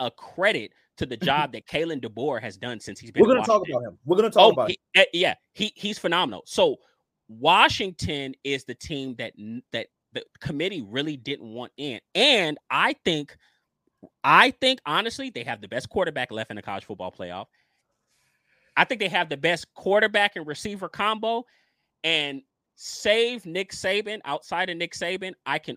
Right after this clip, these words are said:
Speaker 1: argue if we're looking at the talent, I have to say this.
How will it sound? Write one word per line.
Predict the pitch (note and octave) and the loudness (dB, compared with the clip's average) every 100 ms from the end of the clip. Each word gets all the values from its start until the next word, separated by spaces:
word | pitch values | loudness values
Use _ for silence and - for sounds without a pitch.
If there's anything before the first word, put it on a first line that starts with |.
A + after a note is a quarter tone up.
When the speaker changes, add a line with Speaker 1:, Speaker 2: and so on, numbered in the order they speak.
| - | -2
Speaker 1:
argue | B2+ F3 F#3+ G3 G3 _ _ _ _ _ | 4 4 2 -12 -12 _ _ _ _ _
if | C3+ - | -12 -8
we're | C#3 | -8
looking | B2 D#3+ G#3+ F3 | -4 -6 -6 -10
at | E3 | -12
the | C3+ | -14
talent, | - D#3+ F3+ F3+ _ _ _ _ _ _ _ _ _ _ | -6 -4 -4 -10 _ _ _ _ _ _ _ _ _ _
I | C3 B2+ | -4 -2
have | - E3 - | 4 2 2
to | D#3 | -8
say | - D3 | -4 -4
this. | G#2+ F2 - - | -4 -10 -12 -18